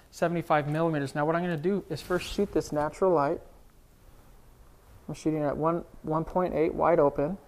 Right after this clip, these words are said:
'Cause you guys, like, you guys know, I always say, it's no good if it's n-, if it's not good wide open, it's no good. Very pretty colors coming in. Look out the window a little bit, just like that. So let me do one more natural light shot. Go ahead and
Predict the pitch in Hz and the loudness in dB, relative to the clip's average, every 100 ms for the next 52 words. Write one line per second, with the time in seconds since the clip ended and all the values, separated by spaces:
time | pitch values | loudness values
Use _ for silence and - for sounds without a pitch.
0 | - - - - - - 147 156 160 160 | -20 -20 -20 -20 -10 -4 0 6 6 6
1 | 151 151 165 156 156 151 156 156 156 160 | 2 0 0 2 4 2 2 4 6 6
2 | 160 - 165 151 139 151 - 156 151 151 | 6 4 4 4 2 -2 -2 0 2 4
3 | 151 151 143 147 143 - - - - - | 4 2 -4 -6 -10 -14 -20 -20 -20 -6
4 | 151 160 175 180 180 170 165 165 165 160 | -2 2 2 4 6 6 8 8 6 2
5 | 143 - 143 139 139 135 135 - - - | -2 -2 0 2 2 0 -2 -6 -16 -20
6 | - - - - - - - - - - | -20 -20 -20 -20 -20 -20 -20 -20 -20 -20
7 | - - - - - - - - - 151 | -20 -20 -20 -20 -20 -20 -20 -20 -12 -4
8 | 147 147 143 - 143 135 143 139 139 - | 0 0 0 0 -2 -2 -4 -4 -4 -6
9 | 143 139 139 143 160 170 165 160 160 160 | -6 -6 -2 -2 0 0 0 -2 2 2
10 | 160 160 165 175 - - - - - 147 | 4 2 0 -2 -6 -20 -12 -8 -2 -2
11 | 143 - - - - - - - - - | -4 -10 -14 -14 -20 -20 -20 -20 -20 -20
12 | - - - - - 185 202 202 190 196 | -20 -20 -20 -12 -4 -2 0 2 2 0
13 | 190 180 180 - 175 170 165 - 175 180 | 0 0 -2 -2 0 2 0 -2 -2 -2
14 | - 175 185 175 | -2 -4 -4 -6